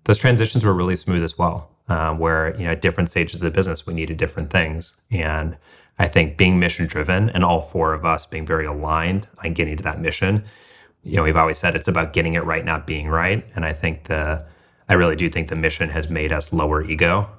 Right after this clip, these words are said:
which, uh, has, has, has kept the, the co-founder dynamic,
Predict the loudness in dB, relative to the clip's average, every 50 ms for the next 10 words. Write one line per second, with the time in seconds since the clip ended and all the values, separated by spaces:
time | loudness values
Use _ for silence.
0 | _ _ _ -4 -2 -2 -2 -4 -6 -10 -10 -8 -6 -4 -2 -2 -2 -2 -2 -4
1 | -4 -6 -6 -4 -2 -2 -2 -4 -6 -12 -16 -16 -10 -6 -6 -4 -4 -6 -4 -2
2 | 0 0 0 -2 -4 -6 -6 -6 -6 -4 -4 4 6 6 6 6 6 2 2 2
3 | 2 0 0 0 0 0 0 -2 -4 -6